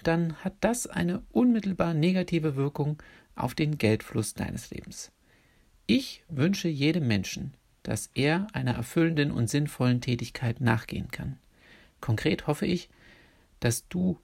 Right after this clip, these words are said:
mit deiner beruflichen Aufgabe inhaltlich und finanziell glücklich bist. Falls du an deiner finanziellen Situation arbeiten willst, dann kannst du heute damit anfangen. Dieser Podcast hat bis heute zweihundertzweiundvierzig Folgen bereitgestellt. Ich bin davon überzeugt,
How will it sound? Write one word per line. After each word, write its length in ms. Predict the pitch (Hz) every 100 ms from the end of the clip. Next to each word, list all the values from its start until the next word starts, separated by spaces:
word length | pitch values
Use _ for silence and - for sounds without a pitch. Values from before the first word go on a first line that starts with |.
| -
mit 180 | 101 101
deiner 240 | 139 156
beruflichen 560 | 135 127 156 151 139 -
Aufgabe 400 | 127 123 131 -
inhaltlich 680 | 151 165 156 147 147 143
und 200 | - 131
finanziell 500 | 135 139 135 - 123
glücklich 420 | 117 104 - 104
bist. 320 | - - - - _ _ _ - - _
Falls 280 | - 160 185
du 100 | -
an 100 | 175
deiner 240 | 156 147 143
finanziellen 560 | 165 156 151 147 143
Situation 720 | 131 143 143 131 - 135 131
arbeiten 500 | - 123 127 120 104
willst, 300 | 101 104 - - - - - - -
dann 180 | 127 131
kannst 260 | 156 147 143
du 80 | 117
heute 240 | 127 -
damit 280 | 120 110 -
anfangen. 400 | 104 - - 147 _ _
Dieser 200 | 165 170
Podcast 600 | - 165 - 151 151 - - - - - - -
hat 300 | 139 123 -
bis 220 | 131 -
heute 320 | 139 143 127
zweihundertzweiundvierzig 1800 | - 156 165 190 156 143 151 151 - - - 127 143 135 147 123 135 -
Folgen 260 | - 117
bereitgestellt. 680 | 104 - - - - - -
Ich 180 | - 135
bin 180 | 151 151
davon 300 | 147 151 147
überzeugt, 800 | 147 143 147 - - 135 -